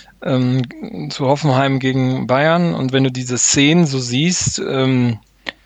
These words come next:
also ich fand das sowas von lächerlich, ne? Also,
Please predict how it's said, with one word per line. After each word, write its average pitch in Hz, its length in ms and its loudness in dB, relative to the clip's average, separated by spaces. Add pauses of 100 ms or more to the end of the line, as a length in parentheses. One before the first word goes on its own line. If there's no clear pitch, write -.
(400)
also 127 160 -4
ich 123 100 -2
fand 131 200 0
das 123 140 0
sowas 135 260 0
von 127 180 0
lächerlich, 127 680 0
ne? 143 240 0
Also, 120 400 -2